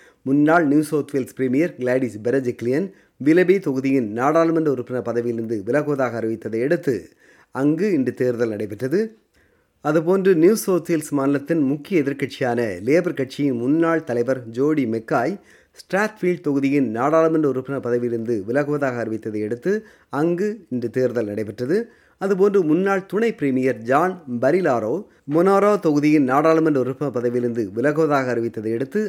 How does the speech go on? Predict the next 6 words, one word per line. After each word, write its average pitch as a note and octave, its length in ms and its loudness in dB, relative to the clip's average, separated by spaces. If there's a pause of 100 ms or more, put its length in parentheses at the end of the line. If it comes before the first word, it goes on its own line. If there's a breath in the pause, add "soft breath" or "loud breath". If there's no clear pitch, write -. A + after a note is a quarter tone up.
அங்கு C#3 340 -2
இன்று A2+ 180 -4
தேர்தல் A#2 420 0
நடைபெற்றது. G#2+ 460 -4 (320 soft breath)
போன்று G3 340 0
முன்னாள் F3+ 400 2